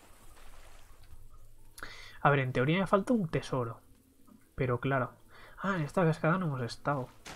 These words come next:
Pero bueno, no creo que haya nada aquí. No, esto simplemente es una cascada y au. Pues igual está.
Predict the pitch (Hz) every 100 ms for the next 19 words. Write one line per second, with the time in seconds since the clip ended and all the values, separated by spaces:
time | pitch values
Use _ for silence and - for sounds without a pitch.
0 | - - - - 131 123 123 117 127 127
1 | 123 127 123 120 117 113 117 131 - -
2 | - - - - - - - - - -
3 | - - - - 151 - - 156 143 139
4 | 135 139 139 135 135 131 - 139 131 120
5 | 101 190 - - - - - - - -
6 | - - _ _ - - _ - - -
7 | - - - - - - - - - -
8 | 139 147 131 139 208 - - - 170 185